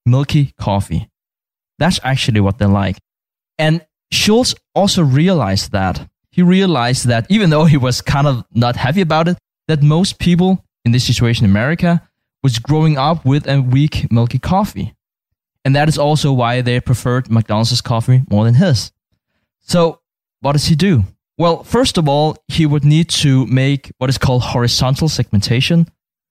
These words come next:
So he would need to come up with different kind of drinks that would cater to different segments.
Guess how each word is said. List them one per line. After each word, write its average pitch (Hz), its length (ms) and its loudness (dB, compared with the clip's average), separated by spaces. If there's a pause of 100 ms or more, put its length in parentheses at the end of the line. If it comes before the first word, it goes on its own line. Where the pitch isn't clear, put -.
(220)
So 139 140 -4
he 170 180 2
would 196 160 2
need 185 200 4
to - 100 -2
come 139 240 0
up 147 240 -2
with 135 160 0
different 160 280 -2
kind 131 240 0
of 113 160 -4
drinks 127 540 0
that 113 380 0
would 117 160 -2
cater 127 260 0
to - 140 -6
different 117 480 -2 (200)
segments. - 540 -4